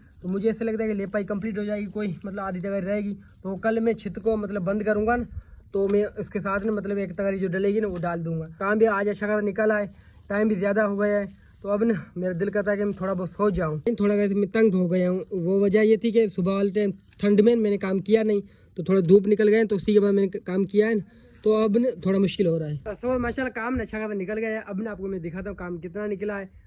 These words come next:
तो अब कल के लिए थोड़ा सा रह गया है। आज अगर मैं सुबह लगता तो ये मैं काम सारा निकाल देता, लेकिन आज थोड़ी तबीयत सही नहीं थी, तो उस वजह से काम मतलब अच्छे से नहीं निकल पाया, तो इंशाल्लाह कल वाला ये काम निकाल देंगे, कुएं का भी थोड़ा बहुत काम करेंगे। ये वाली दीवार रहती है, ये वाली दीवार रहती है,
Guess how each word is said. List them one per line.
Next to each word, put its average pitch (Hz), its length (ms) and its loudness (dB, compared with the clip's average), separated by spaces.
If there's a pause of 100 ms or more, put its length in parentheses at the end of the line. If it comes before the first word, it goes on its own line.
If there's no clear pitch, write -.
(120)
तो 190 60 -8
अब 196 220 -8
कल 226 260 0
के 208 160 -6
लिए 208 180 -4 (180)
थोड़ा 202 340 -6
सा 190 120 -8
रह 185 140 -6
गया 185 180 -6
है। 190 220 -12
आज 185 220 -8
अगर 196 160 -4
मैं 190 80 -6
सुबह 208 440 -6
लगता 180 340 -6
तो 185 160 -8
ये 180 140 -2
मैं 190 160 -4
काम 180 240 -6
सारा 180 240 -8
निकाल 175 300 -8
देता, 185 280 -10 (420)
लेकिन 175 200 -6
आज 185 220 -6
थोड़ी 180 140 -10
तबीयत 185 240 -8
सही 190 180 -8
नहीं 196 160 -4
थी, 175 80 -10
तो 185 100 -10
उस - 120 -14
वजह 185 240 -4
से 190 140 -12 (500)
काम 180 200 -6
मतलब 185 220 -8
अच्छे 185 220 -6
से 185 100 -8
नहीं 180 180 -4
निकल 180 260 -4
पाया, 160 240 -6 (380)
तो 175 80 -10
इंशाल्लाह 196 340 -6
कल 196 160 -6
वाला 190 200 -8
ये 190 200 -6
काम 208 200 -6
निकाल 196 280 -10
देंगे, 202 240 -8
कुएं 190 320 -6
का 190 100 -8
भी 175 100 -10
थोड़ा 175 200 -10
बहुत 165 200 -10
काम 151 200 -10
करेंगे। 147 380 -10
ये 190 160 4
वाली 214 140 2
दीवार 208 220 4
रहती 202 320 -2
है, 208 100 2 (120)
ये 175 180 0
वाली 202 140 -2
दीवार 196 260 -4
रहती 190 280 -6
है, 208 120 -2